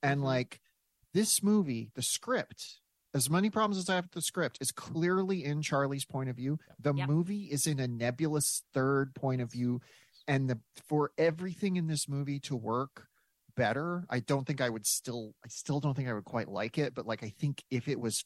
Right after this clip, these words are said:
Speaker 1: firmly Charlie's movie, if it was
Speaker 3: Yep.
Speaker 1: firmly him watching this and learning these lessons or whatever, I think it works better. And instead, it's kind of a movie about Frank learning a lesson, and that's where it falls apart for me.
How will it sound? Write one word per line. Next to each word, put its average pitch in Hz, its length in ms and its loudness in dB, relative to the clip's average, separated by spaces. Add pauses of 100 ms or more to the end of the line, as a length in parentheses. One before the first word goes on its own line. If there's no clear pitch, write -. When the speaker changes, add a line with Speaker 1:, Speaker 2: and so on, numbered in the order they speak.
(100)
Speaker 1:
firmly 190 440 4
Charlie's 160 580 4
movie, 131 420 0
if - 320 -16
it 127 40 -2
was 123 140 0
Speaker 3:
Yep. - 80 -2
Speaker 1:
firmly 175 340 4
him 180 480 2
watching 143 480 -2
this 110 300 -6 (440)
and 120 240 -2
learning 143 400 0
these 131 240 0
lessons 113 560 0
or 98 80 -6
whatever, 87 480 -10 (400)
I 139 120 2
think 139 220 0
it 113 100 -2
works 113 240 -2
better. 110 340 0
And 131 180 -6
instead, 175 480 0
it's - 160 -4
kind 180 500 -2
of 190 140 0
a 175 80 2
movie 156 460 0
about 127 360 0
Frank 123 540 -4
learning 180 340 4
a 190 80 2
lesson, 214 720 -2
and 139 180 0
that's 147 300 2
where 135 240 4
it 117 100 -4
falls 107 220 2
apart - 280 -4
for 80 100 -14
me. - 180 -16